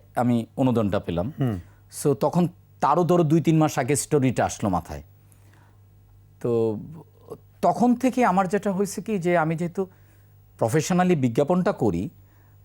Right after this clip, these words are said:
Speaker 1: তো বিজ্ঞাপনে তো আসলে চরিত্র ইম্পর্টেন্ট হয়।
Speaker 2: হুম।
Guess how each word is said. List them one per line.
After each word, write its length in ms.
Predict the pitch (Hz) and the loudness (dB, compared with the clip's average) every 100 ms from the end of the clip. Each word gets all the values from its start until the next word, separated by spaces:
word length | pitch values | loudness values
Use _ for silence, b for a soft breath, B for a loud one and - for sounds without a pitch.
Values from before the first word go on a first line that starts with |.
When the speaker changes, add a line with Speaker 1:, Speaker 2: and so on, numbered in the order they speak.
| _ | _
Speaker 1:
তো 100 | 156 | -4
বিজ্ঞাপনে 600 | 120 104 135 180 185 202 196 | -2 0 0 2 2 0 2
তো 100 | 196 | 0
আসলে 240 | - 185 | 0 -4
চরিত্র 380 | 190 185 - 151 | 0 -2 0 -4
ইম্পর্টেন্ট 380 | 101 92 71 - | -2 -6 -8 -12
হয়। 120 | 62 - 143 | -16 -6 -2
Speaker 2:
হুম। 320 | 120 92 | -2 -4